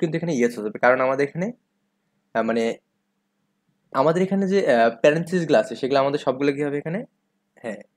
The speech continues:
সবগুলো আমাদের এখানে হবে যেটা, সেটা হচ্ছে ভ্যালিড হবে আর কি। ওকে, তো ভ্যালিড হলে তো আমাদের এখানে ইয়েস প্রিন্ট করার কথা বলছে আর কি। তো আমরা basically এই প্রবলেমগুলো আসলে করবো, যে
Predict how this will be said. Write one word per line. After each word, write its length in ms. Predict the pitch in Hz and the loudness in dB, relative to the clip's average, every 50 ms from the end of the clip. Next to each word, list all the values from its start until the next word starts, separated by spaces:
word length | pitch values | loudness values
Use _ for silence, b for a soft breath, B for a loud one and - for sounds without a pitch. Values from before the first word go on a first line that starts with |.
| _ _ _ _ _ _ _ _ | _ _ _ _ _ _ _ _
সবগুলো 240 | - 120 123 139 143 139 | -8 -6 -4 -2 -2 -2
আমাদের 160 | 139 139 151 151 | -2 -2 -2 -2
এখানে 160 | 151 160 165 156 139 | -2 -2 -4 -4 -4
হবে 120 | 139 147 151 135 | -2 -2 -2 -2
যেটা, 140 | 117 - 147 160 | -2 -4 -4 -4
সেটা 140 | - 143 - 139 | -6 -8 -8 -8
হচ্ছে 200 | 135 - - 156 147 143 - _ _ _ _ _ _ _ _ _ _ _ _ _ _ _ _ _ _ _ _ _ _ _ _ - 120 - | -8 -4 -2 -2 -2 -2 -4 _ _ _ _ _ _ _ _ _ _ _ _ _ _ _ _ _ _ _ _ _ _ _ _ -14 -8 -2
ভ্যালিড 240 | 135 156 170 160 127 113 | 2 2 2 2 0 -2
হবে 120 | 95 104 98 | -2 -2 -2
আর 40 | 101 - | -2 -2
কি। 60 | 107 104 - _ - - | -6 -8 -8 _ -6 -4
ওকে, 160 | 165 - 160 - - _ _ _ _ | -2 -2 -2 -4 -6 _ _ _ _
তো 60 | - 117 110 107 | 0 0 0 0
ভ্যালিড 220 | - 123 139 156 156 170 | 0 0 0 0 0 0
হলে 140 | 180 180 165 | -2 0 0
তো 40 | 175 165 | 0 0
আমাদের 140 | 165 160 160 | 0 0 -2
এখানে 140 | 160 170 156 131 | -2 -2 -4 -2
ইয়েস 160 | 123 123 123 127 - | -2 -2 -2 -4 -4
প্রিন্ট 180 | - 131 127 120 120 | -4 -4 -2 0 0
করার 120 | 117 113 | 0 0
কথা 140 | 110 110 113 104 | 0 -2 -2 -4
বলছে 160 | 107 98 - 104 | -4 -4 -4 -6
আর 40 | 104 - | -6 -6
কি। 80 | 165 226 - _ _ _ _ _ _ _ _ _ _ _ _ _ _ _ - | -8 -10 -12 _ _ _ _ _ _ _ _ _ _ _ _ _ _ _ 0
তো 40 | 147 135 131 | 2 2 4
আমরা 180 | 143 160 165 165 165 160 160 147 | 6 6 8 8 8 6 4 2
basically 340 | 143 143 - 175 - 175 165 170 | 0 0 -2 -2 -2 -2 0 0
এই 60 | 165 - | 0 0
প্রবলেমগুলো 420 | 151 139 139 147 151 156 151 160 156 156 | 0 0 2 0 -2 0 0 0 0 -2
আসলে 180 | 151 - 160 160 - | -2 -4 -8 -2 -2
করবো, 160 | 131 110 107 113 110 | -2 0 0 -2 -2
যে 60 | 117 | -2